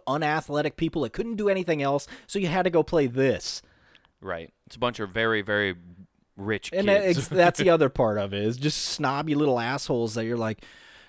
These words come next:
Speaker 1: "Yeah, I used to be," like, I guarantee the only people watching that are the people that hate watched, hoping they suck. 'Cause be like, "I used to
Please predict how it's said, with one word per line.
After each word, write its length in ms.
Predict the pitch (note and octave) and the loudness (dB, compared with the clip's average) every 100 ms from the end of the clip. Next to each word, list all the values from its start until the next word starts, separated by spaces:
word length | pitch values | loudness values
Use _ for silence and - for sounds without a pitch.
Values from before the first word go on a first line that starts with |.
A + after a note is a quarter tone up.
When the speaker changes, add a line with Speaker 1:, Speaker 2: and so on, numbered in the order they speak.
| - - _ _ _ - | -20 -20 _ _ _ -8
Speaker 1:
"Yeah, 380 | A#2 D#3 G#2 - | -2 0 -2 -4
I 80 | - | -2
used 200 | D#3 - | 0 -2
to 80 | G2+ | -6
be," 300 | - D3 C3 | -2 -2 2
like, 200 | D#3+ F3 | 0 2
I 80 | G3+ | 2
guarantee 400 | C4 A3 G#3+ G3+ | 2 0 -2 -2
the 100 | D#3 | 0
only 160 | F#3 | 0
people 260 | F#3 G3 E3+ | -2 0 0
watching 320 | B2 C#3 - | 2 0 0
that 100 | F#3+ | -2
are 80 | D#3+ | -2
the 100 | A#2+ | -4
people 360 | - D#3 C#3+ B2 | -6 -6 -4 -2
that 160 | A2 | -4
hate 260 | - C3+ C#3 | -2 0 0
watched, 420 | C3+ D#3 E3 - | 0 -2 -2 -6
hoping 300 | - C#3 D3+ | -2 0 0
they 120 | A#2+ | -2
suck. 420 | F#2+ - C#3+ G#2 - | -2 0 0 0 -4
'Cause 100 | G#2+ | -8
be 120 | G#2+ | -6
like, 100 | - | -2
"I 100 | D3+ | 0
used 240 | E3+ D3+ | 0 -4
to 80 | - | -8